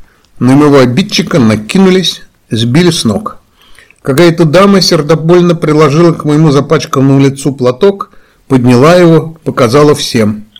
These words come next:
Там осталось пятно. «Как спас нерукотворный!» крикнула дама.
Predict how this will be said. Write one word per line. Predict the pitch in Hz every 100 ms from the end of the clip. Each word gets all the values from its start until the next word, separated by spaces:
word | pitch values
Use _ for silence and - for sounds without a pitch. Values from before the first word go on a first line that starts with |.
| _ -
Там | 151
осталось | 156 160 127 127 113
пятно. | - 131 110 101 87 - _ _ - _ _
«Как | 214 214
спас | - - _ - 254 214 -
нерукотворный!» | 165 170 165 185 160 180 190 156 135 120
крикнула | - 160 160 160 143 147
дама. | 147 139 113 98